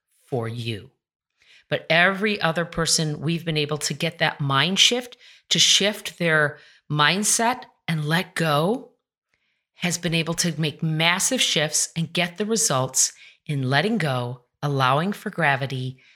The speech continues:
allowing for muscle elasticity. And then,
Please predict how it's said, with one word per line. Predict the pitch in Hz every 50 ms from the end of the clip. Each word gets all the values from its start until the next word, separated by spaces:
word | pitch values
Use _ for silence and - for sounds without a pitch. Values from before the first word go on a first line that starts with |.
| _ _ -
allowing | - 135 135 135 127 139 156 180 196
for | - - 196
muscle | 196 185 170 - - 180 165 160
elasticity. | 156 151 147 151 143 - - - - 147 - - - 120 123 120 120 120 _ _ - - - _ _ _ -
And | - 175 165
then, | 160 160 160 165